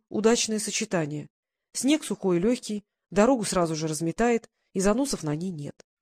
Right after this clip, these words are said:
Дорога пронзала громадные снежные пространства, как стрела, летящая в цель.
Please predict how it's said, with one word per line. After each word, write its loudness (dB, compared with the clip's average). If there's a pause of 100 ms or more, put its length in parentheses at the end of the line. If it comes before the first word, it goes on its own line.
(440)
Дорога 6
пронзала 4
громадные 0
снежные -2
пространства, -2
как -2
стрела, 0
летящая -2
в -10
цель. -6